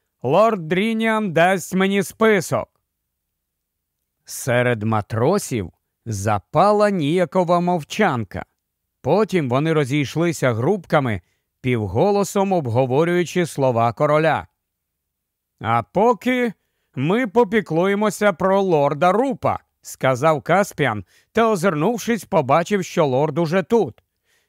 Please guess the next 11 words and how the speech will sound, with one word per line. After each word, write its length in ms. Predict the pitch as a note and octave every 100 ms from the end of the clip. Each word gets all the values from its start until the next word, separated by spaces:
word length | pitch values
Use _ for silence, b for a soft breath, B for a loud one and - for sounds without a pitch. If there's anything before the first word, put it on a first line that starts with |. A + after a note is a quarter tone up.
| -
Він 280 | A#2 E3+ F#3
непомітно 760 | G3 F#3 G#3+ A3 G#3+ - B2+
наблизився 680 | B2 C3+ F3 D#3 C#3 A#2 B2
до 140 | B2
столу, 520 | A#2 - G3 F#3+ B2+ - _ _ _
та 120 | G#2
під 180 | B2+ A#2+
час 240 | - E3
суперечки 840 | - C#3+ A2+ C#3+ F#3+ - - C3+ B2+
і 40 |
тепер 600 | - C3 - D3+ G3 F#3